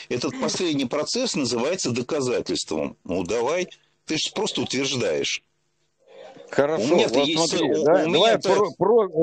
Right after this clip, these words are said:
Speaker 2: вот смотри, чтобы не тратить время людей, да, и наше с тобой лишний раз, да, вот залезь на, на YouTube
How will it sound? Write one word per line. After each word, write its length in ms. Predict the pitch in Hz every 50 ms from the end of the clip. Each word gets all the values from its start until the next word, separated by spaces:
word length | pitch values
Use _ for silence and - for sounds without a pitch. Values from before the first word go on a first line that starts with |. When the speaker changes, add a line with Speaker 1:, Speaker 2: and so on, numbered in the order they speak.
| 170 165 -
Speaker 2:
вот 200 | 147 151 170 170 -
смотри, 360 | 170 190 175 196 190 165 131
чтобы 320 | - - 190 202 185 190 196
не 120 | 196 190
тратить 480 | 151 190 196 220 214 - 180 156 131 147
время 360 | 160 175 196 202 185 160 156
людей, 440 | 156 165 165 160 180 220 233 220 180
да, 280 | 135 151 170 190 185
и 120 | 156 139 139
наше 340 | 147 156 156 - - 113 98
с 80 | -
тобой 340 | - 123 120 123 127 120 110
лишний 400 | 117 139 143 131 - - 107 107
раз, 240 | 120 131 131 117 95
да, 260 | 95 123 151 170 156 - - - - - - -
вот 240 | - 117 139 143 - -
залезь 640 | 127 120 117 113 131 175 185 196 214 208 170 -
на, 360 | - 151 147 170 170 156 139 139
на 120 | 143 151
YouTube 460 | 160 175 180 175 - 226 240 247 233